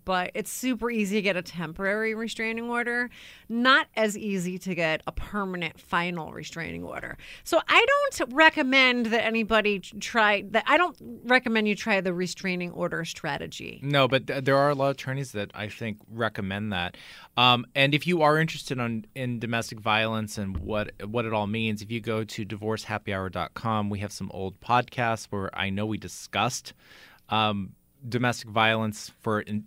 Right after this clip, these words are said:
Speaker 2: like, an entire show, maybe two shows. I don't remember how, what
Speaker 1: It's
Speaker 2: we
Speaker 1: a big
Speaker 2: did.
Speaker 1: issue,
Speaker 2: It's a
Speaker 1: and
Speaker 2: big, it's a big issue. But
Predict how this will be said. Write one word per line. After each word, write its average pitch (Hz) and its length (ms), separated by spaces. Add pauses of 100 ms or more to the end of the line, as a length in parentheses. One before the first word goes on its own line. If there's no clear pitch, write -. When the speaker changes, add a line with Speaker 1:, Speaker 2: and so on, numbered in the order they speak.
Speaker 2:
like, 104 260
an 107 80
entire 110 440
show, 107 420
maybe 113 260
two 104 180
shows. 80 320
I 98 60
don't 110 100
remember 90 300
how, 85 280 (160)
what - 120 (260)
Speaker 1:
It's 339 160
Speaker 2:
we 453 60
Speaker 1:
a 330 40
big 339 200
Speaker 2:
did. 254 120
Speaker 1:
issue, 202 260
Speaker 2:
It's 170 120
a 160 40
Speaker 1:
and 185 80
Speaker 2:
big, 170 180
it's - 360
a 175 60
big 165 180
issue. 131 280
But 131 220